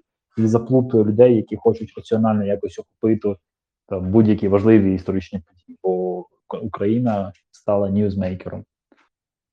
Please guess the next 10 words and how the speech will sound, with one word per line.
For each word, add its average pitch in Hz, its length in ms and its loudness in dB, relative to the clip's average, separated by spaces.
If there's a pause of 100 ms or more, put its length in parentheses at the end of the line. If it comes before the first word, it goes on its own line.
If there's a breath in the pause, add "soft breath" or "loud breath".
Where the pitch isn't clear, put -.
(180)
цього, 92 640 -2 (200)
цього 98 320 -4
року. 92 300 -8 (1900)
Вже 104 180 -2
ж - 160 -16
з - 60 -20
поганої 98 400 -2
причини, 95 500 -12
але, 98 240 -8
ну. 104 220 -12